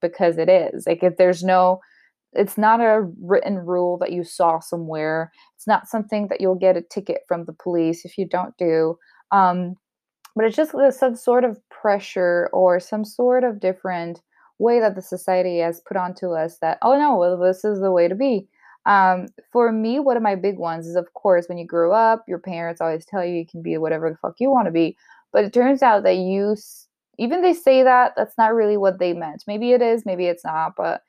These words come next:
society in general just keeps putting this pressure onto us that there's always,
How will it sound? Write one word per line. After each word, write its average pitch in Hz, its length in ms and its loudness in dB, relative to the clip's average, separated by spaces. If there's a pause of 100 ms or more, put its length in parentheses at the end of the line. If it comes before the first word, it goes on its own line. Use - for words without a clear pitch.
(280)
society 262 360 2
in 233 100 0
general 175 400 -2
just 175 220 -8
keeps - 420 -8 (180)
putting 202 220 -4
this 185 160 -2
pressure 175 400 -2
onto 165 300 -4
us 160 260 -4
that 160 240 2 (300)
there's 269 180 6
always, 339 580 4